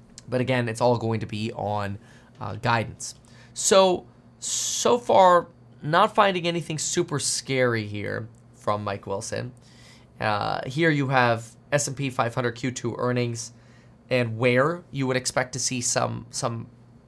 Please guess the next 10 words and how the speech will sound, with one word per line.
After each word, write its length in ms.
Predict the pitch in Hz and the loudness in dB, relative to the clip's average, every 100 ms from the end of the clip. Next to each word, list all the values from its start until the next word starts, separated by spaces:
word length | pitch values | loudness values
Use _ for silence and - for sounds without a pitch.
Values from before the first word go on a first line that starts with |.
| - | -12
pain. 460 | - 123 131 180 214 - - - - - - | -4 -2 -2 -6 -8 -18 -20 -20 -20 -20 -16
The 60 | 120 | -6
biggest 340 | 147 147 - | -2 -2 -2
pain 460 | - 135 135 151 170 - | -2 0 0 -4 -8 -6
would 180 | 135 120 | -4 -2
be 340 | 123 117 113 | -2 -2 -2
healthcare, 400 | 123 147 147 143 | 2 2 2 -4
materials, 500 | 127 - 127 117 113 | -2 -4 -2 -2 -2
energy, 500 | - 175 190 196 202 - - | 0 0 0 -4 -8 -16 -12
financials, 640 | - 110 143 165 170 170 - | -4 0 0 2 0 0 -4